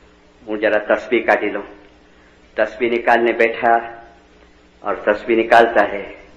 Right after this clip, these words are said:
दस मिनट, पन्द्रह मिनट, बीस मिनट, आधा घंटा। मुखी साहब कैप्टन को कहता है, "भाई, वो उसकी तस्बीह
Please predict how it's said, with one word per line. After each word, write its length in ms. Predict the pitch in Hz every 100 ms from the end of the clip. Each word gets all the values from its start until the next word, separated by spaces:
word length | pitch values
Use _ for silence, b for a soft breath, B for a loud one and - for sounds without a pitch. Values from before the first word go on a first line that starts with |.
| -
दस 240 | 113 113 107
मिनट, 240 | 107 101 -
पन्द्रह 280 | 107 110 107
मिनट, 500 | 104 101 98 - -
बीस 280 | 110 - 98
मिनट, 260 | 98 87 -
आधा 240 | 101 104
घंटा। 680 | 101 98 98 95 95 - B B B B B -
मुखी 200 | 95 -
साहब 220 | 107 110
कैप्टन 440 | 107 107 98 110 104
को 120 | 110
कहता 360 | 110 110 107 110
है, 60 |
"भाई, 200 | 104 101
वो 380 | 101 104 101 90 - - -
उसकी 200 | - 92
तस्बीह 400 | 98 95 -